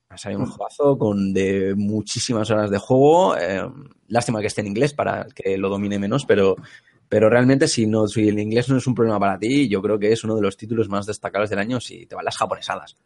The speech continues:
Speaker 2: Ya, sí, sí, sí, no, es que es, yo te iba a decir ahora que,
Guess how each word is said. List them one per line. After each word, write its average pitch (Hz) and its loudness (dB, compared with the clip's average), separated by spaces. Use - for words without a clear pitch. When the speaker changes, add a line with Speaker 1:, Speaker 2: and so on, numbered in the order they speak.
Speaker 2:
Ya, 123 -4
sí, 143 -8
sí, 151 -8
sí, 151 -2
no, 131 2
es 123 -2
que 156 0
es, 139 -6
yo 151 -4
te 185 -2
iba 185 2
a 143 2
decir 175 0
ahora 160 4
que, 113 -2